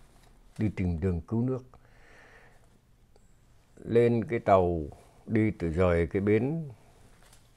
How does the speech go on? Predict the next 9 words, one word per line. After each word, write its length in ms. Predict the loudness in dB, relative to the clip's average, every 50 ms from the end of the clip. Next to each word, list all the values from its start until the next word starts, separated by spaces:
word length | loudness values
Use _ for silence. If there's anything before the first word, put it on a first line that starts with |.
| _ _ _ _ _ _ _ _ _ _ _ _ -20 _ 0
cảng 240 | 2 2 2 0 -4 -12 -18 -20 -20 -20 -20 -20 _ _ _ -20 -20 -20 -20 -20 -20 -20 -20 _ _ _ _
ở 180 | -14 -12 -12 -10
tại 160 | -10 -12 -12
Sài 160 | -10 -8 -6
Gòn, 280 | -4 -4 -4 -4 -4 -8 -12 -16 _ _ _ _ _ _ -20 -20 -20 -20 -20 -20 _ _ _ _ -20 -10 -4
đi 180 | -2 -2 -2 -2 -2
qua 260 | -2 -2 0 0 -2
đến 280 | -2 -2 -4 -4 -4
bên 240 | -4 -4 -4 -6 -8